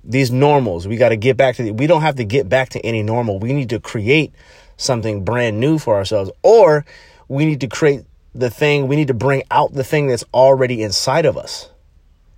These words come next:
It's already inside of us. So we just need to bring that out and become our own governor, our own fucking president, our own fucking leader.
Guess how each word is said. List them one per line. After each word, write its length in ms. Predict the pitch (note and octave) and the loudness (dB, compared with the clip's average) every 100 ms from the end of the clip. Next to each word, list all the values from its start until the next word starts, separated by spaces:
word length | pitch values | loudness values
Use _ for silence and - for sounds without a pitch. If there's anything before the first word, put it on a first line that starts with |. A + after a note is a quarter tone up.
| _ - | _ 0
It's 180 | D3 D#3+ | 2 4
already 440 | C#3+ C#3 C3+ C3 | 4 4 2 2
inside 440 | G#2+ - D3 D3+ | -4 -2 -2 0
of 100 | C3 | -2
us. 320 | F2 - - - _ _ _ _ - _ _ _ _ _ _ _ _ _ _ _ _ _ _ _ _ _ _ _ _ _ _ _ _ - | -4 -10 -14 -18 _ _ _ _ -20 _ _ _ _ _ _ _ _ _ _ _ _ _ _ _ _ _ _ _ _ _ _ _ _ -8
So 220 | - C3 | 0 2
we 220 | B2 D3+ | 2 0
just 160 | D#3+ C3 | 0 -2
need 220 | C#3+ C3+ | -2 -2
to 80 | A#2+ | -4
bring 320 | G2+ B2+ B2+ | -2 -2 -2
that 200 | G#2+ G2+ - | -2 -6 -6
out 420 | C3+ D3 - - - _ _ _ _ _ _ _ _ | -4 -4 -6 -14 -16 _ _ _ _ _ _ _ _
and 160 | A#2+ A#2+ | -8 -6
become 480 | B2 - C#3+ B2+ A#2+ | -6 -4 -2 -2 -4
our 220 | G#2+ G#2+ | -6 -4
own 380 | B2+ D#3+ E3+ D3+ | 0 2 2 2
governor, 420 | B2 G#2+ G2 F2+ - | 2 0 -2 -8 -6
our 180 | A#2 A#2+ | -4 -2
own 520 | C#3 D#3+ E3+ E3 D#3 D3+ | 2 4 4 2 -2 -8
fucking 560 | - D3 - B2 G#2+ | -2 -2 0 -2 -4
president, 680 | - - G#2+ G#2 F2 - - _ _ _ _ _ _ _ _ - | 0 0 0 -4 -8 -12 -18 _ _ _ _ _ _ _ _ -4
our 140 | A#2+ - | -2 0
own 380 | C#3 E3 F3 D#3+ | 2 4 4 2
fucking 540 | - E3 D3 D#3+ B2+ | 0 0 2 0 0
leader. 520 | A#2+ C3 C#3+ A2+ E2 | 0 0 0 0 -4